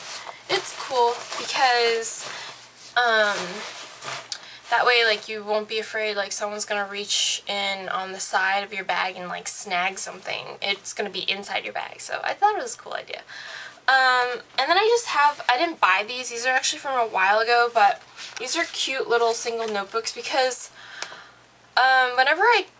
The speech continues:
take notes in class, like, it depends on which class, but I don't really re-, require that much paper. So this is nice and thin, and it's really, really cute. Just regular old notebook. So I have that. And,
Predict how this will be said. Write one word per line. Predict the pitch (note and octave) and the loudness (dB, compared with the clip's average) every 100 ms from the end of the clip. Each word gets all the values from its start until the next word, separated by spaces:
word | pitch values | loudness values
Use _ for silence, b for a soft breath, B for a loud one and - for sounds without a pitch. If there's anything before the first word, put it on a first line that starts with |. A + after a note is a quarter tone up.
| _ | _
take | - C#4 C4 A#3 | -4 -2 -2 0
notes | A3+ A#3 - | 0 0 -2
in | A3+ | -4
class, | G#3+ G3+ G3 G#3 - - | 0 4 4 4 0 -2
like, | A3 G#3+ | -2 -2
it | |
depends | - C4+ D4 E4 | -6 -8 0 2
on | D#4 | 2
which | C4+ - | 0 -2
class, | - G3+ F#3+ G#3 | 0 4 4 2
but | - A3 | 0 2
I | A3 | 2
don't | C#4 - | 2 -2
really | C4 C#4 C4 | -2 -2 -2
re-, | A3 - | -6 -12
require | G#3+ - - G#3+ A3 A3+ | -12 -10 -2 0 2 2
that | G3+ G#3 | 0 0
much | G#3 - - - - - - - - - | 0 0 -2 -6 -16 -20 -20 -20 -20 -14
paper. | - G3 - A3+ B3 - B B B - | -8 -4 2 4 4 0 B B B -10
So | - A3 G#3 | 0 2 4
this | A#3 D4+ | 2 -2
is | D4+ | -2
nice | C4+ B3 - | 0 -2 -4
and | A3+ | -10
thin, | - G3 G3 | -6 -4 -2
and | G3 G3 | -4 -8
it's | - D4+ | -8 -6
really, | D#4 D4 | -6 -4
really | C4+ B3+ | -6 -8
cute. | - - G#3 G3+ - - - | -8 -8 -8 -10 -16 -20 -10
Just | - B3+ - - - | -8 -8 -8 -10 -12
regular | - G#3+ G#3+ G#3+ G#3+ G#3+ | -12 -8 -6 -2 0 0
old | G#3+ A3 A3 A3 | 0 -2 -4 -8
notebook. | A3 A3 - - - - - - - - - - - - - - - | -10 -10 -10 -4 -2 -2 -6 -2 0 0 -8 -14 -16 -18 -14 -10 -8
So | - C4+ | 0 0
I | |
have | C4+ E4 E4+ - | 4 2 2 4
that. | A#3+ G#3 A3+ A#3+ - - - - - - - - B B B - C#4 | 4 6 4 2 -2 -6 -4 -6 -6 -4 0 -2 B B B -6 -2
And, | C#4+ C#4 C#4 C4+ C4 C4 | 0 2 2 2 0 -4